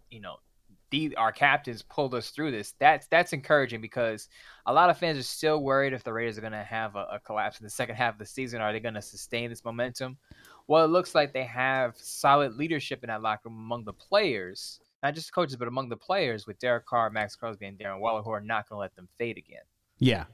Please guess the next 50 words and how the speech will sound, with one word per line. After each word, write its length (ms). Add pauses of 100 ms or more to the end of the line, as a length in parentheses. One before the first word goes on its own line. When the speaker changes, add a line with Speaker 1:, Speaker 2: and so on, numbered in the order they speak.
(120)
Speaker 2:
and, 160
and, 240
and 160
that 180
to 100
me 200
is 280
what's 280
been 160
impressive 500
about 360
this 180
two-game 580
run. 320
And, 180 (300)
and 140
I 80
also 200
wanna 220
put, 340
uh, 200
we'll 220
save 260
it 80
for 160
a 20
little 140
bit 100
later, 160
but 140
I 20
wanna 220
put 180
into 160
context 560
the 80
two-week 1300
run 640 (380)
because 500
they 140
had 160
a 80
three-week 580
run 240
earlier 300
this 160
season, 320
if 120
you 60
recall. 500